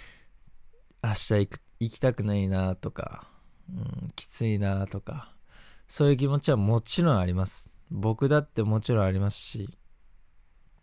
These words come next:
うーん。だけど、その、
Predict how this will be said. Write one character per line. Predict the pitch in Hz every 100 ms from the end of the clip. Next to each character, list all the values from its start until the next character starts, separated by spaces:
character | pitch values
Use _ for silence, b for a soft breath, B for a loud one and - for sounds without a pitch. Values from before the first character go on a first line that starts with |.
| - - - - - -
う | 123
ー |
ん。 | 117 107 104 104 101 101 98 98 - - - B B B B B B - -
だ | 110 101
け | 101
ど、 | 104 104 101 98 - - - - - - - _ - - - -
そ | - 110
の、 | 101 101 98 98 98 104